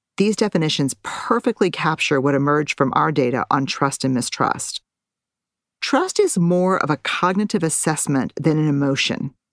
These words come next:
But as we all know, conversations about trust can bring up a lot of emotions, especially hurt and defensiveness.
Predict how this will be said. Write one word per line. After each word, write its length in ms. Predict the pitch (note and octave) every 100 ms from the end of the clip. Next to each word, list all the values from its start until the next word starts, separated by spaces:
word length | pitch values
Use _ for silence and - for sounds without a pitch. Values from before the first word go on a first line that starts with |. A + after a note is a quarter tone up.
| _ _ _ _ _ -
But 320 | E3 D#3 - -
as 180 | D3+
we 160 | C#3+ D3+
all 220 | D#3 D#3+ D#3
know, 360 | D#3+ B2 A#2+
conversations 720 | - D#3+ D3+ D3 D#3+ E3 D3+
about 220 | C#3 C3+ -
trust 300 | C#3+ C3+ -
can 160 | C#3+
bring 240 | B2+ C#3+ C#3
up 140 | C#3
a 120 | - C3
lot 280 | C#3 D#3 D#3
of 60 |
emotions, 640 | C3 B2+ B2+ - A#2+ B2+ -
especially 600 | D3 - - D3 - C#3+
hurt 340 | C#3+ D3 C3 -
and 120 | C#3
defensiveness. 800 | C3 C3+ B2 E3 - C#2+ - -